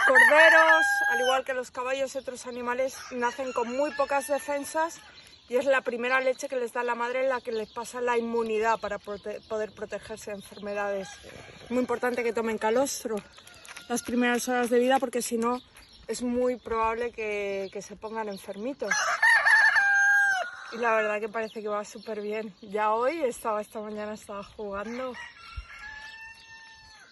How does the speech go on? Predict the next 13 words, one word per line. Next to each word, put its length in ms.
Está 160
comiendo 300
un 80
montón, 540
con 140
un 60
montón 300
de 80
apetito. 500
Ponte 320
bien, 240
anda. 280
Así, 400